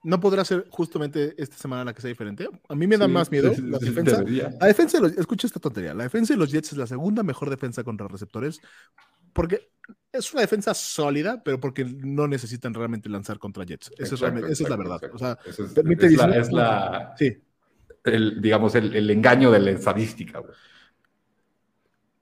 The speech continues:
Speaker 1: Nada m-, solamente estoy feliz con Ja'Marr Chase, realmente.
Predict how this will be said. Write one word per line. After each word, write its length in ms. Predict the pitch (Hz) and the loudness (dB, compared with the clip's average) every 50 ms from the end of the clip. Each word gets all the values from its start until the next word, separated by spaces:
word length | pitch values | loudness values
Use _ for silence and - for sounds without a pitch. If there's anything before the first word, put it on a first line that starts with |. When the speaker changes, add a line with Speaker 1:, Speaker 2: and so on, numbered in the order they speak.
| _ _ _ - | _ _ _ -2
Speaker 1:
Nada 180 | 175 170 180 202 | 2 6 6 6
m-, 360 | 226 233 247 233 - 180 175 | 6 4 0 -2 -4 -8 -2
solamente 460 | - 202 208 240 233 214 208 208 220 | 2 4 4 4 4 2 2 0 -2
estoy 220 | 202 - 208 202 196 | -4 -2 -2 0 2
feliz 280 | - 180 170 165 160 | 2 2 2 0 -2
con 160 | - - 156 | -4 -4 -2
Ja'Marr 240 | 147 143 139 147 147 143 | 0 0 0 -2 -4 -4
Chase, 260 | - 185 208 175 135 | -2 -4 -4 -4 -4
realmente. 420 | 131 120 113 113 107 - - 98 | -4 -6 -6 -6 -8 -10 -14 -18